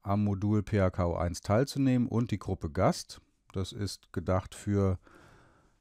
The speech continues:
externe Studierende oder auch Wiederholer, die die Klausur schreiben müssen, aber die Studienleistung schon bestanden haben. Also tragen Sie sich hier in Ihre Semestergruppe ein. Das können Sie machen bis zum vierundzwanzigsten vierten, zwölf Uhr, aber je schneller Sie das tun,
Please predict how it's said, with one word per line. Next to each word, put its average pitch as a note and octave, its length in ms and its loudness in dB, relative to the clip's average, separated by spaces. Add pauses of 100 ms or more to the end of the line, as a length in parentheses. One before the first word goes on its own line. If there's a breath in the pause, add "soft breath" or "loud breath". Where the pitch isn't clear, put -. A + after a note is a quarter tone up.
externe A#2 600 4
Studierende G#2+ 800 2
oder G#2 280 2
auch F#2+ 260 0
Wiederholer, A2 640 2 (160)
die G2+ 80 0
die F#2+ 80 -2
Klausur F#2 400 -2
schreiben A2 380 2
müssen, G#2 280 -2
aber F#2 220 0
die F2 80 -2
Studienleistung F#2+ 680 -2
schon E2+ 180 -10
bestanden D#2+ 540 -6
haben. D#2 260 -8 (680 soft breath)
Also G#2+ 300 2
tragen A#2+ 340 4
Sie A#2 120 2
sich A2 160 0
hier C3 360 4
in G#2+ 160 0
Ihre G#2 440 2
Semestergruppe F#2+ 840 0
ein. C#3 340 2 (500)
Das G2 280 -2
können A#2 300 2
Sie A2 240 4
machen G#2 400 0
bis A#2 240 0
zum G#2+ 180 -2
vierundzwanzigsten G2+ 720 -2
vierten, A#2 420 0
zwölf F#2 320 -2
Uhr, C#3 300 2
aber G2+ 200 2
je F2+ 120 -2
schneller G#2+ 380 0
Sie F#2+ 100 -2
das F2 180 -2
tun, C3+ 360 0